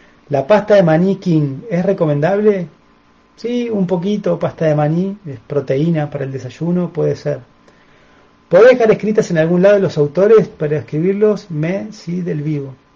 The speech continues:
Silvina, mandanos un mail y te mandamos los libros, los P D F, los links de los P D F de estos autores.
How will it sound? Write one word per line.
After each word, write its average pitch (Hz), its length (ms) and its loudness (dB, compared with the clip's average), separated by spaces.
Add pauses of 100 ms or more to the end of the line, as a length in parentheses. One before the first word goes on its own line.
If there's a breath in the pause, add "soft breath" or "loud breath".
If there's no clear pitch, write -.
(600 soft breath)
Silvina, 202 680 2
mandanos 165 540 2
un 196 160 4
mail 226 240 6
y 220 80 0
te 170 140 0
mandamos 175 400 2
los 151 160 2
libros, 160 580 0
los 131 140 -4
P 170 120 -2
D 175 220 4
F, 147 460 -2
los 127 200 -8
links 185 260 -2
de 175 80 -2
los 139 120 -2
P 156 140 -2
D 165 140 2
F 175 140 -6
de 175 80 -2
estos 151 200 -10
autores. 143 520 0